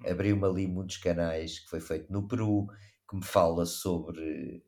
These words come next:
eh, as mensagens que nos estão a, a, a transportar. E, e nós temos que estar atento às mensagens. E quando eu digo mensagens, não é de e-mail, é, é certas coisas que nos dizem, porque o comboio passa na estação,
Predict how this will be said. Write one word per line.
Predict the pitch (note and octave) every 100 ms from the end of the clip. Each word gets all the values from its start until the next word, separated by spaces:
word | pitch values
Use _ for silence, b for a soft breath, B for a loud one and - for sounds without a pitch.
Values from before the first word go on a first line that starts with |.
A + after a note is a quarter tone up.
| _ _ -
eh, | - - _ _ _ _ _ _ _ -
as | F2
mensagens | F2 G2 G2+ G2 - A2+ G#2+ D#2+ D#2 C#2+ -
que | -
nos | E2 D#2
estão | - - D#2 D#2 D2
a, | C2+
a, | B1 - B1 A#1+ - - A1+ - - - _ - F#2+
a |
transportar. | F#2 F2+ F2+ - - D2 C#2+ - _ _ _ _ -
E, | D#2+ C#2
e |
nós | F#2 G2+
temos | - G#2 G2+
que | -
estar | G#2+ A#2+
atento | G#2 G#2+ E3 C4+ -
às | C2
mensagens. | C2+ C2 - A1+ - - - - _ _ _
E | F#2
quando | A2
eu | G#2
digo | G2 F#2+
mensagens, | F#2 E2+ A2 C3 - -
não | D2+
é | D2+
de | -
e-mail, | E2 F#2 D#2+ D2+ - b b _
é, | D#2+ B1 A#1+ D#2+
é | -
certas | - C3+ C3 A2+
coisas | - A#2+ A2 A2
que | A2
nos | G2+ -
dizem, | G#2 A2+ G#2+ A#2+
porque | A2+ F3+
o | F3
comboio | F#3 F3 F#3 F3+
passa | D#3 D#3 D3+
na |
estação, | C#3+ - A2 - D#2 D2+